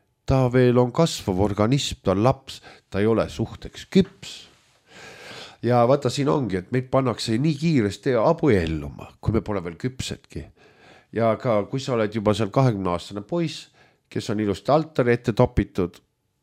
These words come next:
sa ei saagi aru, siis hakkabki naine ruulima, naine võtab ilusti ühiskonnast programmi, eh, kujundab oma sisemaailma ja hakkab seda mehel pähe trappima.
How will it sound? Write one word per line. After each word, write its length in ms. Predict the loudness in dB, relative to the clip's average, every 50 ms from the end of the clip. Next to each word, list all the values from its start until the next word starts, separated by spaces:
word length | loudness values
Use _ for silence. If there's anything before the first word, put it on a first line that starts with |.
| _ _ _ _ _ -20 -20 -20 -20
sa 220 | -20 -8 -4 -4 -2
ei 60 | 2
saagi 280 | 2 2 2 2 0
aru, 180 | -6 -6 -6 -10 -8
siis 160 | -10 -6 -4
hakkabki 420 | -4 -4 -4 -4 -8 -8 -6 -8 -6 -4
naine 280 | -4 -4 -2 -2 -2 0
ruulima, 520 | 0 0 0 0 0 0 0 -2 -2 -2 -4 -6 -12 -20 -20 -20 -20 _ _ -8
naine 260 | -6 -4 -2 -2 -2 -2
võtab 260 | -4 -6 -6 -6 -4 -2
ilusti 460 | -2 0 -2 -2 -6 -8 -6 -2 -2 0
ühiskonnast 560 | 0 0 -2 -4 -8 -10 -10 -8 -8 -10 -6 _
programmi, 640 | -2 -2 -2 0 0 0 0 0 0 -2 -2 -2 -2 -4
eh, 1080 | -6 -12 -20 -20 -20 -20 _ _ _ _ 0 0 2 4 4 2 2 2 2 2 0 0
kujundab 420 | 2 2 2 2 2 0 -4 -4
oma 220 | -4 -4 -2 -4 -4
sisemaailma 800 | -4 -4 -4 -2 -2 -2 0 0 2 2 2 0 2 2 2 4
ja 120 | 4 2 2
hakkab 180 | -2 -6 -8 -8
seda 220 | -10 -8 -8 -4
mehel 260 | -4 -4 -4 -4 -2
pähe 280 | 0 0 0 0 -2 -6
trappima. 540 | -6 -6 -6 -6 _ _ -6 -6 -6 -10 -12